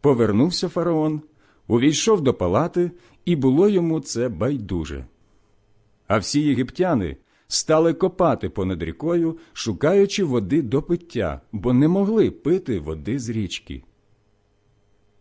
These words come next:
Минуло сім днів, як ударив Господь по річці. І сказав Господь Мойсеєві: "Піди до фараона та промов до нього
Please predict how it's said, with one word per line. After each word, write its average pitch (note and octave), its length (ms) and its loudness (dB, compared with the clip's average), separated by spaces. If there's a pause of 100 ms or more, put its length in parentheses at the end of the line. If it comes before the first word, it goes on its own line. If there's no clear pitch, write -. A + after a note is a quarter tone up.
Минуло A2+ 640 0 (100)
сім C3 360 -4
днів, F#2+ 480 -6 (480)
як B2 320 -2
ударив B2+ 500 -2
Господь G#2 680 -6 (140)
по A2+ 120 -2
річці. D#2 540 -8 (2500)
І C3 140 0
сказав E3+ 480 0
Господь E3+ 460 -2
Мойсеєві: G#2+ 800 -2 (2000)
"Піди D3+ 280 0
до D3 120 -2
фараона C3 680 0 (440)
та B2+ 160 2
промов C#3+ 460 0
до A#2 120 0
нього D#2+ 440 -2